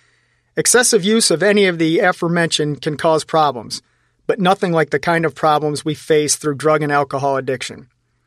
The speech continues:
According to the Department of Health and Human Services, an estimated twenty-two million Americans,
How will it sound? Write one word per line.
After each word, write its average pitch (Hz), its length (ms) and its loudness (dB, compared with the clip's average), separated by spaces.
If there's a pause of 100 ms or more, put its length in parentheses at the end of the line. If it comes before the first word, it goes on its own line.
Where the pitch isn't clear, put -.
(260)
According 220 420 4
to 233 100 4
the 196 80 0
Department 190 480 0
of 196 100 -2
Health 160 300 0
and 147 100 0
Human 180 240 -2
Services, 131 640 -2 (500)
an 170 120 2
estimated 170 640 2
twenty-two 208 540 2
million 190 400 2
Americans, 175 640 -2